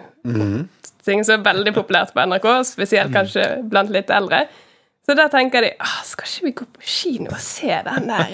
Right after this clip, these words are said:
Speaker 2: eh? Virker så hyggelig, den der, eh, filmen der." Eller fascinerende,
Speaker 1: Mm.
Speaker 2: om du vil. Eh, vi hadde, jeg og noen venner hadde, eh, et veddemål, der vi skulle anslå hvor mange som, eh, kom til å se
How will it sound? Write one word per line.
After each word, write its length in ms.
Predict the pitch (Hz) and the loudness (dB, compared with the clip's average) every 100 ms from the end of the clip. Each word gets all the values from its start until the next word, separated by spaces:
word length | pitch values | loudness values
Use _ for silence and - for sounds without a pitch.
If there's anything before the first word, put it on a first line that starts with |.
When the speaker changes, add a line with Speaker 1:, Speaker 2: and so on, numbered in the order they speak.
| - | -4
Speaker 2:
eh? 340 | 170 - - - - | -6 -6 -8 -4 -2
Virker 240 | - - | -2 -4
så 160 | - 320 | 0 2
hyggelig, 580 | - 233 240 294 220 117 | 2 0 0 -2 0 2
den 200 | 143 - | 0 0
der, 240 | - 95 | -2 -2
eh, 120 | - | -4
filmen 340 | - - - - | -6 -6 -6 -4
der." 160 | - 262 - - _ - | -4 -6 -10 -20 _ 2
Eller 360 | 240 233 190 - | 4 4 2 0
fascinerende, 880 | - 233 226 214 196 208 117 147 226 | -2 0 0 2 2 0 -2 0 0
Speaker 1:
Mm. 80 | 147 | 0
Speaker 2:
om 160 | 220 | 0
du 80 | 208 | 0
vil. 300 | 202 196 240 269 | 0 -2 -4 0
Eh, 280 | 226 226 226 | 4 4 4
vi 140 | 226 | 2
hadde, 240 | 226 220 220 | 2 2 4
jeg 340 | 226 220 226 | 4 4 0
og 80 | 214 | 0
noen 120 | 220 | 0
venner 220 | 214 220 220 | 0 0 -2
hadde, 420 | 214 208 202 - - | -2 0 0 -2 -6
eh, 400 | 202 220 - - 220 - - | -2 0 0 -4 -6 -6 -6
et 100 | 233 | 0
veddemål, 480 | 226 240 247 262 359 _ _ _ _ - | 0 2 0 0 -4 _ _ _ _ -6
der 180 | 226 220 | 2 2
vi 80 | 214 | 2
skulle 240 | - 214 | -4 0
anslå 340 | - 220 - 208 | 2 0 -2 -6
hvor 120 | 214 | -2
mange 260 | 208 208 220 | -2 0 -2
som, 400 | - 196 175 220 | -2 -4 -2 -4
eh, 360 | 214 214 - - | -2 -2 -4 -2
kom 220 | - 220 | -4 -4
til 120 | - | -4
å 60 | - | 0
se 300 | 220 214 | 2 2